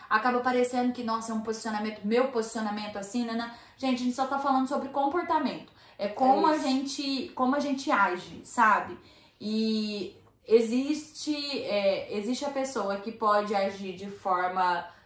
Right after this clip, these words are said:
Speaker 1: mais intencional, de propósito, né?
Speaker 2: Uhum.
Speaker 1: Nossa, eu, eu quero causar essa impressão, quero causar uma boa impressão, né? De propósito. E tem aquela pessoa que ela nem pensa nisso, que vai, assim, do jeito que fluir.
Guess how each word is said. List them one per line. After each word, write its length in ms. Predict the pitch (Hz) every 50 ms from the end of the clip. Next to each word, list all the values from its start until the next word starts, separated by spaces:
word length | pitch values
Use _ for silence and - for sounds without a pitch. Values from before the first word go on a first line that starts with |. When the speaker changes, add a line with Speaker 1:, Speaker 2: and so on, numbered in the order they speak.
| _ _ -
Speaker 1:
mais 240 | 202 185 220 220
intencional, 1040 | 233 233 220 - 202 196 202 - 220 214 220 233 240 254 269 277 302 - - - - _ _ -
de 140 | 202 247
propósito, 920 | 240 - 233 226 220 226 - 208 196 196 208 247 262 302 349 - - 392 392 - - - -
né? 260 | 226 214 220 247 285 277
Speaker 2:
Uhum. 60 | 254
Speaker 1:
Nossa, 240 | 254 254 247 240 240
eu, 140 | 214 208 -
eu 180 | - 208 220 214 -
quero 340 | - 285 262 269 294 294 294
causar 440 | - 262 240 233 226 226 214 214 214
essa 240 | 208 202 208 - 220
impressão, 520 | 208 208 208 196 196 196 - 196 175 175 - - - - -
quero 180 | - 220 233 247
causar 320 | 254 247 233 240 226 233
uma 180 | 240 226 220 208
boa 240 | 202 214 220 226 220
impressão, 640 | 214 - 226 202 196 196 - - 196 175 170 170 - - - _ _ _ -
né? 260 | - 202 208 220 220
De 100 | 214 240
propósito. 720 | - - 277 285 294 285 285 226 214 220 - - - 320 - - - - - -
E 100 | 349 349
tem 220 | - 370 320 320
aquela 240 | 320 320 311 311 320
pessoa 460 | 320 320 311 311 - 302 285 302 320
que 100 | 320 -
ela 140 | 311 311 311
nem 200 | 311 302 311 349 -
pensa 280 | 370 320 320 - 349 339
nisso, 440 | 330 285 294 311 339 - - 311
que 140 | - - 311
vai, 480 | 294 269 285 277 277 277 285 294 302 302
assim, 500 | 311 320 311 311 277 254 226 202 196 190 -
do 100 | 240 262
jeito 240 | 269 254 240 -
que 100 | - 277
fluir. 460 | - - 330 349 359 311 233 - -